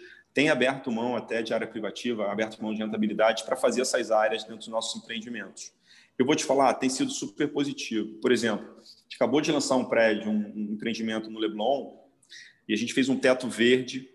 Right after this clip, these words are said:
Não sei se tem outro teto verde no Rio, tá? É, a legislação é recente. A gente fez um teto verde, um teto de contemplação,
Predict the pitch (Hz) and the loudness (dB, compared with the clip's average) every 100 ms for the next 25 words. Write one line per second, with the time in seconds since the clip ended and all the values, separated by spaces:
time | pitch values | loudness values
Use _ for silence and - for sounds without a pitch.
0 | _ 120 123 151 147 135 123 - 120 113 | _ -8 -4 -2 -2 0 0 -2 -4 -2
1 | 110 110 117 107 101 - 104 104 - 98 | -2 -2 -2 -2 -4 -2 -2 -2 -8 -8
2 | 92 - 214 214 110 113 123 113 110 - | -6 0 2 4 4 4 2 0 0 0
3 | 107 - - _ _ - _ - 110 113 | -2 -4 -14 _ _ -20 _ -2 0 2
4 | 131 123 117 120 123 113 110 123 113 107 | 4 2 4 2 2 0 2 4 4 0
5 | - 117 104 - 117 - 113 117 - - | 0 0 0 -6 -4 -4 -2 0 0 -2
6 | 120 117 110 107 | -4 -4 -4 -8